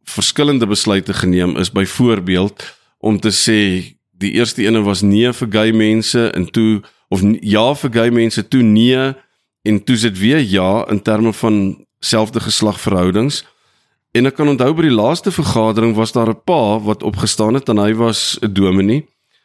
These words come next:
En hy het sy hond, hand opgesteek en ook vir, om vir 'n spreekwoord, 'n spreekbeurt te kry. En hy het begin deur te sê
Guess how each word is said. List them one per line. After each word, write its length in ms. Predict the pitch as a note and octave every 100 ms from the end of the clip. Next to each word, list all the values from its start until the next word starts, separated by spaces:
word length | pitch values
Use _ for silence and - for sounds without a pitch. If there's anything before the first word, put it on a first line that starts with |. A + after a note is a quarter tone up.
| _ _ -
En 60 |
hy 60 | D#3
het 80 | D3+
sy 80 |
hond, 260 | C#3+ C#3+ D3+ _
hand 260 | - C#3+
opgesteek 720 | D3 A2 C#3 - C#3+ C3+ - - _
en 420 | - A2 G#2+ G#2+ - _ _ _ _ _
ook 180 | C3 C3+
vir, 100 | -
om 220 | - A#2+
vir 200 | - A#2
'n 40 | G#2
spreekwoord, 600 | - C3+ D#3+ A2+ G#2+ F#2 _ _ _ -
'n 60 |
spreekbeurt 560 | G2+ C3+ C#3+ A#2 G#2+ G2
te 80 | G2+
kry. 280 | - G#2+
En 100 | G#2
hy 100 | G#2 C3
het 140 | -
begin 480 | - - G#3 D#3+ B2+
deur 200 | A#2 A#2
te 120 | B2
sê 360 | - B2 B2